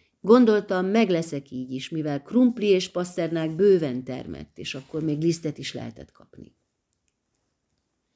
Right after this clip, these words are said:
Furcsa, mennyire rákap az ember agya az ennivaló gondolatára. Miután fél évig csak paszternákon és hébe-hóba egy kis porcogón éltem,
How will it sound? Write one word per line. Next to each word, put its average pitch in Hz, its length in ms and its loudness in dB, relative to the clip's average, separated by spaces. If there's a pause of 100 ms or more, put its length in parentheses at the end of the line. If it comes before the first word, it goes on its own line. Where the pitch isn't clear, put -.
(1400)
Furcsa, 202 480 0
mennyire 143 420 -2
rákap 139 480 -6
az 139 140 -8
ember 127 320 -4
agya 127 240 -6
az 117 140 -6
ennivaló 101 680 -8
gondolatára. 107 1080 -10 (1400)
Miután 170 400 2
fél 185 280 6
évig 135 240 0
csak - 200 -12
paszternákon 127 800 -8
és 120 180 -6
hébe-hóba 123 500 -2
egy 117 120 -2
kis 113 220 -10
porcogón 123 640 -4
éltem, 123 600 -4